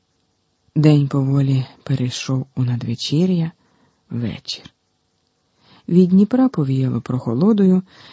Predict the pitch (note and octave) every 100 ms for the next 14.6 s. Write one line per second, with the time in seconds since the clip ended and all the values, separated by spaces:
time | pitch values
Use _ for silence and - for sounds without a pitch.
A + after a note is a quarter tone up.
0 | - - F#3+ A#3 C4 C#4 A#3 G#3 G3 G3
1 | D#3+ G3 G#3 D#3 C3+ E3 A#3 - _ _
2 | - C3 B2 B2 G2+ - - F#3+ G#3 -
3 | - D#3+ D3+ _ _ _ F3+ D3 A2 -
4 | - - _ _ _ _ _ _ _ _
5 | _ _ - C#3 C3 B2+ B2+ - - B2
6 | A#2 A2 B2 B2 F3 A3+ A3 G3 F3+ F3+
7 | - F3 E3+ - _ _ _ _ _ _
8 | - A2 D#2+ - A3+ - E3+ E3 D#3+ _
9 | _ - C3+ - B2+ - - _ _ _
10 | _ _ _ _ _ _ _ _ _ _
11 | _ _ _ _ _ _ _ _ _ _
12 | _ _ _ _ _ _ _ _ _ _
13 | _ _ - E3 - - G3 B3 - B3
14 | A#3+ - D3+ C3+ -